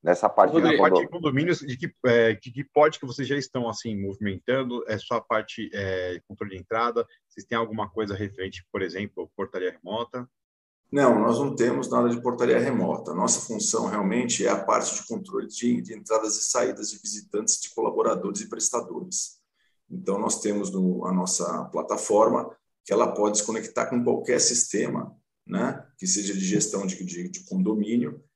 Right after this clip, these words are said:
Speaker 4: e aí você cria esse link para que possa ser feito essa solicitação de visita ou a liberação de acesso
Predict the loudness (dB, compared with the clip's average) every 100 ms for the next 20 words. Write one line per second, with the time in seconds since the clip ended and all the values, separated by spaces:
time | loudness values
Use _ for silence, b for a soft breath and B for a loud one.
0 | -4 2 4 4 2 0 -2 -2 -2 2
1 | 2 2 0 -2 -4 -6 -8 -8 -10 -4
2 | -2 -2 0 -2 -2 -4 -4 -4 -6 -4
3 | -4 -4 -4 -2 0 2 0 0 -4 -6
4 | -4 -4 0 2 2 2 2 2 0 0
5 | -2 0 2 2 0 -4